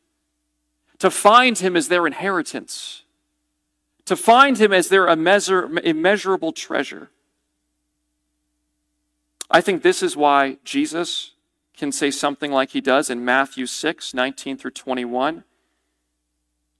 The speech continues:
He says, "Do not lay up for yourselves treasures on earth where moth and rust destroy, and where thieves break in and steal,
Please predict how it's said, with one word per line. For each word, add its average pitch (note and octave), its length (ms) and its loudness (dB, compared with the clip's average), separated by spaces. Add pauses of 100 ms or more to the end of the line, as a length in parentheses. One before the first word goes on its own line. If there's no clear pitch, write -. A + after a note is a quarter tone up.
(600)
He - 100 -18
says, D3+ 280 -2
"Do D#3+ 160 -6
not D3 220 0
lay C#3+ 200 2
up C#3+ 140 0
for - 180 -6
yourselves B2+ 440 -2
treasures C3+ 480 -4
on A#2+ 180 -2
earth B2 400 -6
where A2+ 100 -4
moth B2+ 500 -2
and A#2+ 200 -8
rust A#2+ 260 -2
destroy, - 640 -8 (800)
and D3 100 0
where C#3+ 100 4
thieves F3 440 -2
break D3+ 340 0
in D3+ 200 -2
and C#3 160 -4
steal, C3+ 540 -4